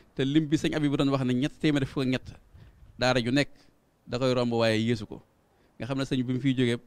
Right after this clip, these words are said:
bàyyi na fi lu mat fukki junni dong ak ñaar yoo xamante ne nii jàng alxuraan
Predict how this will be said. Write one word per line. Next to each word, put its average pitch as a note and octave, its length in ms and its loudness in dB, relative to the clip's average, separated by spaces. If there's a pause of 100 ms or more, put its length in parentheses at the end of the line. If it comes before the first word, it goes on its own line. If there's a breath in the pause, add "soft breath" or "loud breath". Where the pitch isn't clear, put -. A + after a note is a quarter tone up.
(140)
bàyyi A#2+ 240 -2
na A#2+ 80 -2
fi A2+ 80 -6
lu G#2+ 80 -6
mat A2 120 -6
fukki - 260 -8
junni B2+ 400 2
dong A#2 260 -4
ak A2 180 -6
ñaar G#2+ 460 -2
yoo A2+ 160 -4
xamante A#2 340 -4
ne A2 80 -2
nii G#2 300 -6
jàng B2+ 220 -2
alxuraan A2+ 480 -4